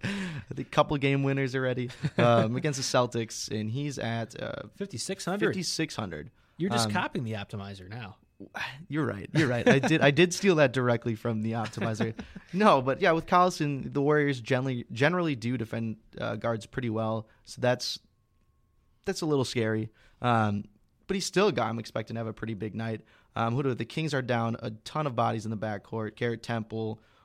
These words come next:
Speaker 1: um, Ty Lawson was pulled from Tuesday's game, so
Speaker 2: Mm-hmm.
Speaker 1: there's a chance,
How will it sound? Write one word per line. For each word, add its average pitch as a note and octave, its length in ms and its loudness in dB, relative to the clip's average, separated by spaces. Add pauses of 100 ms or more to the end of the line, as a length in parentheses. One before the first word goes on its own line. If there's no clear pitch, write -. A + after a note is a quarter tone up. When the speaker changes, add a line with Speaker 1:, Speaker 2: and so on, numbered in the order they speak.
Speaker 1:
um, A2 260 -4
Ty B2 200 4
Lawson A2+ 380 0
was A2 120 -4
pulled B2 240 -4
from A2 140 -4
Tuesday's C3+ 500 0
game, B2 280 0
so A2+ 140 -2
Speaker 2:
Mm-hmm. A#2 60 0
Speaker 1:
there's A2+ 160 -4
a G#2 40 -8
chance, A2+ 380 -4